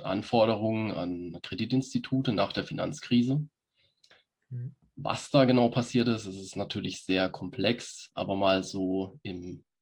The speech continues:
Speaker 1: Kurzen zusammengefasst. Also es gibt, äh, momentan ein deutlich besseres Risikomanagement. Das wird auch gefordert, das muss man so umsetzen als Kreditinstitut.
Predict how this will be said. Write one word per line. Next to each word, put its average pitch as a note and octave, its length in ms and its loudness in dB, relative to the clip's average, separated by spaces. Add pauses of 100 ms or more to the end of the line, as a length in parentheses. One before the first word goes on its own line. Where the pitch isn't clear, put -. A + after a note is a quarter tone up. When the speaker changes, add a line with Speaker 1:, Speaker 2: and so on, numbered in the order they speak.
(120)
Speaker 1:
Kurzen B2+ 720 2
zusammengefasst. B2 800 0
Also G2 340 -6 (640)
es - 160 -18
gibt, - 320 -2
äh, G#2 220 0
momentan G#2 440 2
ein F#2+ 140 2
deutlich A2+ 400 -2
besseres G2+ 520 -4
Risikomanagement. A#2+ 1200 2 (100)
Das - 260 -10
wird A2+ 120 -4
auch - 180 -4
gefordert, A2+ 520 0
das - 260 -8
muss G#2 280 -6
man G2 360 0 (200)
so F#2 280 -6
umsetzen B2 600 2
als A2+ 200 -2
Kreditinstitut. A2+ 880 -2